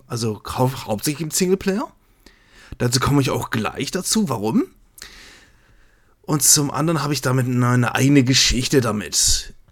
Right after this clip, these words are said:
Und ich habe mir mal überlegt, so, okay, es ist jetzt ein sehr kontroverses Thema im Großen und Ganzen, weil es, es wird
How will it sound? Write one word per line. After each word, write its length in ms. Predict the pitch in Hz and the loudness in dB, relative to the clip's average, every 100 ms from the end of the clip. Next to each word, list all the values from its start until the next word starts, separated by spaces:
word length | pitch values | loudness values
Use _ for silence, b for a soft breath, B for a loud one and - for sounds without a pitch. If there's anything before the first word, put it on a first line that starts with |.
| - _ - | -20 _ -8
Und 580 | 113 104 101 98 - - | -4 -2 -4 -4 -8 -4
ich 160 | 123 | -2
habe 140 | 160 165 | -2 0
mir 280 | 160 151 139 | 2 2 2
mal 180 | 139 | 2
überlegt, 360 | 120 110 135 147 | 0 0 0 0
so, 100 | - | -2
okay, 460 | - - 113 175 - b b b b b b b b _ | -2 -4 -2 -2 -4 b b b b b b b b _
es 160 | - - | -4 0
ist 240 | - - | 2 4
jetzt 280 | 196 - - | 4 2 4
ein 140 | 196 | 4
sehr 200 | 170 185 | 4 2
kontroverses 600 | 190 185 190 139 156 156 - | 2 -2 0 2 2 0 0
Thema 300 | 123 107 107 | 0 0 -2
im 80 | |
Großen 280 | 95 107 110 | -6 -8 -6
und 40 | 101 | -6
Ganzen, 420 | 101 113 196 247 b b b _ | -4 -4 -4 -4 b b b _
weil 580 | 120 131 127 123 120 - - - | -2 0 0 0 -4 -8 -20 -8
es, 380 | - - - - - _ _ _ _ _ | 0 2 2 0 -10 _ _ _ _ _
es 300 | 127 - 127 | 0 2 4
wird 400 | 160 180 - | 6 6 2